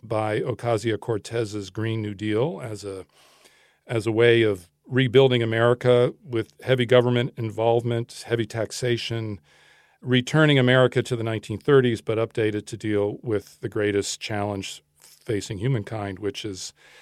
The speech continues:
the heating up and incipient destruction of the world. And the other left position, of course, is cultural politics, uh, issues of feminism, of, uh, sexuality, of race.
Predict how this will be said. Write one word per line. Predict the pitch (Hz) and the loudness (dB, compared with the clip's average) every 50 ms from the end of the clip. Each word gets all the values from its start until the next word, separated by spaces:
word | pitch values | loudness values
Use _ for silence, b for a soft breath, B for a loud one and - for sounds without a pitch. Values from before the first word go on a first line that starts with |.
| b b b b b b b b b b b b b b _ - | b b b b b b b b b b b b b b _ -4
the | - 113 107 101 101 101 | -2 0 0 0 -2 -4
heating | - 107 120 110 113 107 | -6 -6 -4 -2 -2 0
up | 107 104 104 - | 0 -2 -4 -4
and | - - 101 98 104 - | -6 -6 -6 -6 -8 -8
incipient | - 123 104 - - 127 117 - 107 104 101 98 | -8 -8 -8 -4 -4 -4 -4 -4 -4 -6 -6 -8
destruction | - 95 - - - 107 98 - - - 113 98 98 | -8 -14 -14 -8 -6 -6 -6 -6 -8 -14 -14 -14 -14
of | 104 87 | -14 -14
the | 92 92 | -14 -8
world. | 90 110 131 131 120 110 101 - - - | -2 0 2 2 2 2 0 -4 -8 -8
And | - 123 123 | -6 -4 0
the | 127 127 | 2 4
other | 147 202 233 196 143 123 | 4 6 8 8 6 8
left | 117 120 123 117 _ | 8 6 6 4 _
position, | - 120 101 131 120 104 - 120 113 | -4 0 2 2 2 2 0 -6 -8
of | - | -6
course, | - - 123 113 101 - - | 0 2 2 2 2 -2 -2
is | 117 113 104 - - - - - _ _ | -2 -2 -4 -6 -10 -10 -12 -14 _ _
cultural | - 131 135 131 - 139 110 | -2 -2 -2 0 0 -4 -2
politics, | - 120 117 107 104 101 - 110 - _ - - - - - - - | 0 0 0 0 0 -2 -4 -12 -12 _ -12 -14 -12 -14 -14 -14 -10
uh, | - 117 - - | -10 -10 -6 -6
issues | - 123 - - 123 107 - | -6 -6 -2 -2 -4 -4 -4
of | 113 - | -10 -8
feminism, | - 135 139 139 143 139 135 131 113 135 131 127 123 123 120 107 _ _ B B B B B B B B B B B B B _ | -4 -2 0 2 2 4 2 2 2 2 2 2 2 0 -2 -4 _ _ B B B B B B B B B B B B B _
of, | 117 110 107 107 104 101 92 - - - - - - - - | -4 -2 0 0 0 -2 -4 -10 -20 -20 -20 -20 -20 -14 -10
uh, | 120 104 | -10 -8
sexuality, | 98 - - 120 104 - - 120 113 120 135 143 139 135 127 127 123 123 123 120 117 110 _ b b b b b b b b b b b | -8 -4 -4 -4 -4 -4 -4 0 2 4 4 6 4 4 4 4 2 2 0 -2 -4 -6 _ b b b b b b b b b b b
of | - 107 95 92 | -4 -4 -2 2
race. | 107 117 127 143 143 143 139 - - - - - - - - | 4 6 8 8 8 6 2 0 -6 -8 -8 -8 -10 -10 -14